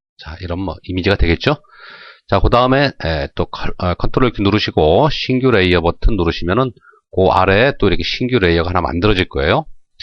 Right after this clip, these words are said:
자, 이번에는 색상을 제가 붉은색으로 바꾸겠습니다. 붉은색으로 바꿔서 마우스 오른쪽 버튼 눌러서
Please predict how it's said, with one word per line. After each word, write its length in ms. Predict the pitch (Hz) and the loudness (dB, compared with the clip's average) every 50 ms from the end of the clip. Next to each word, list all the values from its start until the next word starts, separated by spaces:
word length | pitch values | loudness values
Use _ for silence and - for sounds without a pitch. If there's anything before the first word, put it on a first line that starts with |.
| - - - - _ _ _ _ | -20 -20 -20 -20 _ _ _ _
자, 180 | - 98 95 98 | -2 0 2 4
이번에는 300 | 98 95 104 113 135 139 | 4 4 2 2 2 2
색상을 400 | - - - - 135 131 127 110 | 2 2 2 2 0 0 2 2
제가 340 | 98 95 92 113 127 123 - - | 0 0 0 0 0 -2 -2 0
붉은색으로 440 | 98 95 95 107 98 92 92 101 107 | 0 0 2 2 2 2 0 0 0
바꾸겠습니다. 640 | 104 85 - - 82 78 - - - 73 71 69 - - - _ _ _ _ _ _ _ _ _ _ _ _ _ _ _ | 0 -2 -4 -4 -6 -6 -6 -6 -8 -8 -8 -8 -8 -10 -14 _ _ _ _ _ _ _ _ _ _ _ _ _ _ _
붉은색으로 460 | - 92 92 95 87 90 98 101 101 | -6 -2 0 0 0 2 2 2 2
바꿔서 400 | - - - - - 95 - 107 | 2 0 0 0 -2 -2 0 0
마우스 320 | 95 87 85 87 - - 95 | 0 2 2 0 0 0 0
오른쪽 340 | 85 87 95 87 - 92 - | 0 0 0 0 -2 -2 -2
버튼 180 | - - - - | -2 -4 -4 -4
눌러서 640 | 95 90 92 98 87 82 80 - - 117 143 135 | -2 0 0 0 0 2 2 2 4 2 2 0